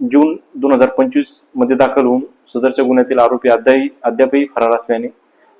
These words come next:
माननीय पोलीस आयुक्त श्री संदीप कर्णिक सर यांनी गुंडाविरोधी पथकांना सदरच्या गंभीर स्वरूपातील गुन्ह्यातील आरोपीची तात्काळ माहिती काढून अटक करण्याबाबत आदेशित केले होते.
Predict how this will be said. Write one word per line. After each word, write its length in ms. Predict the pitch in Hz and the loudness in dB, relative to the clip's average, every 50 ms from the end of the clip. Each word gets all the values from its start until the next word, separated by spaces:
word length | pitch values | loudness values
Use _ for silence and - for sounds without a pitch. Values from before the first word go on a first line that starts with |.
| _ | _
माननीय 320 | - 120 123 135 147 156 151 | 0 2 2 4 4 2 2
पोलीस 280 | - - 139 139 135 | 2 0 0 0 2
आयुक्त 360 | 139 127 127 131 123 - - 135 120 - _ _ | 2 2 2 2 0 -4 -6 -6 -6 -6 _ _
श्री 180 | - - 127 131 | -14 -10 -8 -6
संदीप 380 | 131 - 120 120 123 131 - - | -4 -4 -4 -2 -2 -4 -2 -2
कर्णिक 260 | 254 - 127 127 123 | -2 0 0 -4 -4
सर 160 | - 123 117 | -2 -2 0
यांनी 240 | 117 113 117 120 123 127 - - 120 | 0 -2 -2 -4 -8 -10 -12 -8 -4
गुंडाविरोधी 400 | 120 120 127 127 127 127 123 123 | 0 2 4 4 4 4 2 0
पथकांना 440 | - 120 117 - - 117 120 120 123 - _ _ _ _ _ _ _ _ _ _ _ | -2 -4 -4 -4 -6 -6 -6 -6 -8 -10 _ _ _ _ _ _ _ _ _ _ _
सदरच्या 380 | - 135 123 135 131 - 143 | -4 2 2 2 4 4 2
गंभीर 320 | 127 131 131 127 135 151 147 | 2 4 2 4 4 2 2
स्वरूपातील 540 | - - 131 127 120 127 127 120 131 127 131 127 - _ _ - 120 | 2 0 0 2 2 2 0 0 0 -2 -4 -6 -12 _ _ -6 -4
गुन्ह्यातील 320 | 120 120 123 123 127 123 | 0 0 0 2 2 4
आरोपीची 880 | 120 120 120 - - - 127 131 - _ _ _ - - - 123 - - - | 4 4 2 0 -4 -6 -8 -8 -8 _ _ _ -8 -6 -6 -6 -8 -2 -2
तात्काळ 280 | - - - - 147 139 | -2 -2 2 2 2 2
माहिती 280 | 127 117 117 117 123 | 4 2 2 0 -2
काढून 280 | 117 - 117 113 120 127 - | 0 0 0 0 0 -2 -4
अटक 280 | 120 - - 131 - - | -6 -4 -4 -4 -2 0
करण्याबाबत 520 | 123 - 123 120 120 120 120 120 - - | 0 2 4 4 4 4 2 0 -2 -6
आदेशित 280 | 110 110 117 117 - 117 | -6 -6 -6 -6 -6 -10
केले 240 | - - 123 117 | -6 -6 -4 -2
होते. 220 | 120 104 - 113 | -2 -4 -4 -8